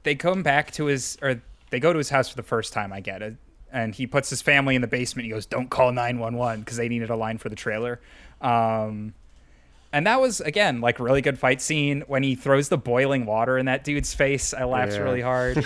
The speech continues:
Speaker 2: <laughs>
Speaker 1: Um, like, a lot of really creative stuff in this movie. Um, and I'll say one thing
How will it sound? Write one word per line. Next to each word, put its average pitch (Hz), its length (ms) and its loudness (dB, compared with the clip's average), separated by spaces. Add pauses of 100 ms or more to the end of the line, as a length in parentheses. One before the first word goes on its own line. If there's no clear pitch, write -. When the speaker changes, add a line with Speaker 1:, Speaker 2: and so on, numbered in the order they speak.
Speaker 2:
<laughs> - 580 -8
Speaker 1:
Um, 110 720 -4 (720)
like, 156 200 -2
a 180 40 -2
lot 196 220 2
of 185 120 -2
really 147 280 0
creative 131 540 -2
stuff 135 320 -2
in 123 100 -2
this 113 220 -6
movie. 104 500 -8 (220)
Um, 117 400 -4
and 135 100 -4
I'll 165 80 2
say 254 220 0
one 175 240 -2
thing 127 440 -2